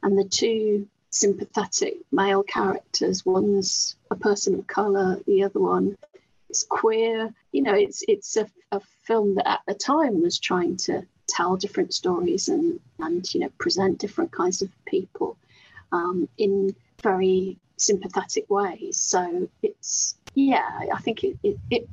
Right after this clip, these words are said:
presents a view of that moment as not entirely fantastic, but people are trying their best within that and trying to make a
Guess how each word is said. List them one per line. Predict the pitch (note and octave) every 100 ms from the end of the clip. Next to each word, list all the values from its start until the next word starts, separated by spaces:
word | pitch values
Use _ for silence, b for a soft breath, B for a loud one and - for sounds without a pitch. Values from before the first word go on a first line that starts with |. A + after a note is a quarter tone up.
| - -
presents | A3+ A3+ G#3+ - F#3+
a | F3
view | G3 G3+ G3
of | D3+ -
that | F3 - _ -
moment | G#3 G3+ G3 - - - -
as | F#3 - - - - - _ _ _ _
not | A3+ A#3 B3+ A#3+ - G#3+
entirely | G3+ G#3+ A3 G3+ - - _ _ - -
fantastic, | - G3 - G#3 - - - - -
but | - - _ -
people | G3 G3+ F3
are | -
trying | - - F#3+ F#3+ F3
their | E3+
best | F#3 F#3 - -
within | - F#3+ A3+ G3 - G#3 - _
that | - - D3+ - _
and | - F#3+
trying | - G3
to | F#3
make | F#3 - - -
a | -